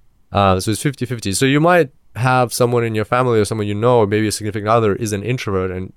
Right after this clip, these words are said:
maybe you're not. So how do you accept that about them and respect that and help them get the time that they need? Because it's very important. If I don't get the time I need, I get cranky, I s-, become resentful, I feel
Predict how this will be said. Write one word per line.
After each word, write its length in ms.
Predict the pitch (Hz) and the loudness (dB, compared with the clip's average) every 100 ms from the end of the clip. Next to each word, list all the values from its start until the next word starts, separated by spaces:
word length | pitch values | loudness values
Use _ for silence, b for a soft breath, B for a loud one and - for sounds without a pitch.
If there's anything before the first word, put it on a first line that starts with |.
| - | -10
maybe 220 | 98 92 | -8 -2
you're 100 | 113 | 2
not. 240 | 143 107 - _ _ _ _ _ _ - | 2 0 -4 _ _ _ _ _ _ -6
So 440 | - 92 90 85 _ - _ _ _ _ _ | 2 2 2 -2 _ -20 _ _ _ _ _
how 160 | 101 113 | 0 0
do 80 | 104 | 2
you 400 | 104 101 95 - _ _ - | -2 -2 -4 -8 _ _ -14
accept 520 | 95 - 127 113 - | -8 -2 0 0 -2
that 240 | 104 92 | 0 0
about 360 | 90 87 87 - | 0 -4 -6 -6
them 280 | 92 90 85 | -6 -6 -8
and 480 | 95 87 85 85 - _ - | -6 -6 -6 -12 -18 _ -10
respect 560 | 90 - - 170 - | -8 -6 0 0 0
that 260 | - 90 87 - _ | -4 -4 -4 -10 _
and 200 | 87 78 | -14 -8
help 280 | 101 98 - | 0 0 0
them 280 | 90 90 - _ _ _ _ _ _ | -8 -8 -14 _ _ _ _ _ _
get 260 | 104 92 - | -2 0 -2
the 60 | |
time 340 | 92 - 87 85 | -10 -6 -6 -6
that 120 | 80 | -10
they 120 | 90 | -10
need? 200 | 87 85 - _ _ | -10 -12 -18 _ _
Because 180 | 113 143 | -2 0
it's 80 | 127 | 2
very 160 | 160 | 2
important. 460 | 120 98 104 92 - _ - | 2 2 0 0 -8 _ -12
If 160 | 110 | -2
I 140 | 120 123 | 2 4
don't 180 | 131 | 4
get 160 | 123 117 | 2 0
the 80 | 110 | -2
time 220 | 123 113 | -2 0
I 60 | 110 | 0
need, 120 | 117 | 0
I 60 | |
get 220 | 104 101 - | 0 -4 -6
cranky, 500 | - 123 123 - 113 | -2 0 0 0 2
I 40 | |
s-, 160 | 110 - | 2 -2
become 320 | - 113 101 | -6 -4 0
resentful, 800 | 98 85 117 117 - 110 107 107 | 0 2 2 0 -2 0 0 0
I 120 | 98 98 | -4 -8
feel 440 | - 104 101 98 | -6 -2 -2 -2